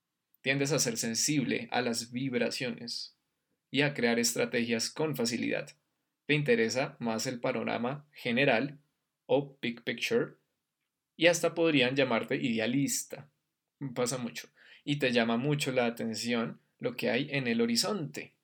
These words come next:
Por allá, lejos. Por allá me proyecto yo. Curiosamente, esto aburre a los <laughs> sensitivos porque se quedan solo con lo que está pasando en este mismo instante en sus narices,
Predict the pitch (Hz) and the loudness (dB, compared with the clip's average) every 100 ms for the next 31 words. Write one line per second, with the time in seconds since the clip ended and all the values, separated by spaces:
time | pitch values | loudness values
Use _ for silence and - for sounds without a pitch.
0 | _ - 120 143 165 180 170 147 - _ | _ -12 -6 -4 0 0 0 -2 -4 _
1 | - 135 139 120 107 104 - - _ _ | -10 -4 -2 -2 -6 -6 -8 -10 _ _
2 | _ - 131 113 151 147 135 - 131 127 | _ -8 -6 -4 -2 -2 -4 -6 -8 -8
3 | - 120 117 - _ _ _ _ _ 143 | -8 -6 -6 -8 _ _ _ _ _ 2
4 | 143 156 175 170 123 131 170 - 123 131 | 4 4 4 2 2 2 0 0 -2 0
5 | - 135 120 120 180 123 104 101 - 143 | 0 0 0 2 2 2 0 -2 -2 0
6 | 143 143 120 120 - 143 - _ - 190 | 0 -2 -2 -2 -2 -4 -6 _ -2 2
7 | 160 147 151 - _ - 151 151 147 143 | 4 2 -2 -4 _ 0 2 4 2 4
8 | 147 214 202 147 - 143 131 123 131 - | 4 4 4 2 0 -2 0 0 0 -2
9 | 117 - 156 135 123 180 170 135 131 120 | -2 0 -2 0 0 0 0 0 0 0
10 | 117 - 117 131 185 175 180 147 131 127 | 0 0 -2 0 -2 -2 -4 -2 -2 -2
11 | - 160 151 120 101 123 131 120 120 120 | 0 -2 0 -4 -2 -2 -2 -2 0 2
12 | 160 147 117 - | 2 0 -2 -6